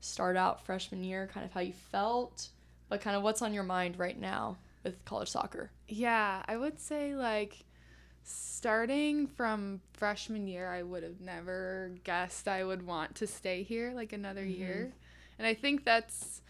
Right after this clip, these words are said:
Speaker 2: kind of a common theme for a lot of girls, like, especially I'll see it in the freshman class now. It's like, we can't imagine, like, getting through this season, let alone, like, making it four years.
Speaker 1: Yeah.
Speaker 2: But, like, our senior class, we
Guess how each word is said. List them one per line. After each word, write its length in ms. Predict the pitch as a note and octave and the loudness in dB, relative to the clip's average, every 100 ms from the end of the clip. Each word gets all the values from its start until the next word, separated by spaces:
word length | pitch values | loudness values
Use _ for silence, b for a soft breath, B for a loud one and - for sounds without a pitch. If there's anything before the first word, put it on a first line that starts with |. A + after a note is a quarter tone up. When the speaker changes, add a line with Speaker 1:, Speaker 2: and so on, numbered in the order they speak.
| B B | B B
Speaker 2:
kind 240 | - C#4 B3+ | -2 0 0
of 100 | G3 - | -2 -8
a 60 | |
common 400 | G#3+ G#3 G#3+ A3 | -4 0 2 0
theme 340 | G#3+ G#3+ G#3 G#3 | -2 -4 -4 -4
for 180 | G#3 G3 | 0 0
a 60 | |
lot 440 | F#3 F3 F3+ F3 F#3 | 0 -2 -2 0 0
of 180 | G3+ | -2
girls, 460 | G3 G#3+ G#3 G#3+ G#3+ | -6 -6 -4 -4 -6
like, 240 | F3+ - - B | -8 -10 -18 B
especially 340 | - A3 A3+ G#3+ | -12 -8 -4 -2
I'll 160 | F#3+ G3 | -2 -4
see 200 | - G#3 | 0 0
it 100 | F#3+ | 0
in 500 | F#3 F3+ F3 F3 F3 | -4 -6 -6 -10 -8
the 80 | F#3+ | -4
freshman 380 | G3+ F#3+ G3 | -2 -4 -6
class 360 | F#3 F#3 F3 - | -8 -6 -8 -8
now. 340 | F3+ E3 F3+ | -6 -4 -4
It's 120 | G3 - | -6 -6
like, 240 | E3+ E3 - B B B B B - - | -8 -10 -20 B B B B B -20 -12
we 140 | F#3+ | -10
can't 460 | F3+ F#3+ G3 F#3+ - - | -6 -4 -2 -2 -4 -2
imagine, 1000 | G#3 G3 F#3+ F3+ F3+ F#3 F#3 F3+ F3 E3+ | 0 2 4 4 2 -2 -2 -2 -4 -4
like, 200 | D#3+ - | -6 4
getting 260 | B3+ A#3+ | 6 6
through 280 | A3 A3 G3 | 4 4 6
this 220 | F#3 G#3 | 4 0
season, 440 | - F3+ E3+ E3+ E3+ | 0 -2 0 -2 -2
let 120 | E3+ | -4
alone, 460 | E3+ E3+ E3 E3 | -4 -4 -4 -6
like, 240 | E3 D#3+ E3 | -8 -8 -6
making 380 | E3+ E3 F3 E3 | -6 -6 -6 -10
it 120 | - | -12
four 220 | - E3+ | -10 -8
years. 680 | - - G3 A#3 C#4 - - | -6 -6 -4 -4 -6 -10 -12
Speaker 1:
Yeah. 80 | - F#3 F#3+ B B B - | -14 -14 -16 B B B 0
Speaker 2:
But, 220 | G3 - | 0 2
like, 320 | E3 F3+ - - | -4 -6 -12 -4
our 140 | G3+ | -2
senior 260 | G3 G#3 G#3 | -2 -2 -2
class, 380 | G3+ G3+ G3+ G3+ | 0 2 2 2
we 200 | A3 F3+ | -2 -4